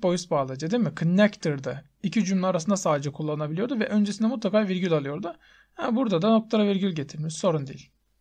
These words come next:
Getirilebilir. Ben burada otherwise'ı kullanacağım. Daha sık kullanıldığı için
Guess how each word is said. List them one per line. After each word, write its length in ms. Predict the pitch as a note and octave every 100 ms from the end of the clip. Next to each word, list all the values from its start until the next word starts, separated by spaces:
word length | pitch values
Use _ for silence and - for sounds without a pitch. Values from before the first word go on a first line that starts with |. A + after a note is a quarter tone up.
| _
Getirilebilir. 800 | - F3 E3+ E3+ D#3 - - _ _ _ _ - _ _ E4
Ben 160 | C4+
burada 220 | G#3+ A#3+ G#3
otherwise'ı 460 | A3 G#3 G3 G#3+
kullanacağım. 520 | A3 E3 C3 D3 A#3+
Daha 220 | B3+ B3 C4+
sık 260 | - A#3
kullanıldığı 580 | - F#3 F3 E3+ D#3+ E3+
için 300 | C#3 - C3+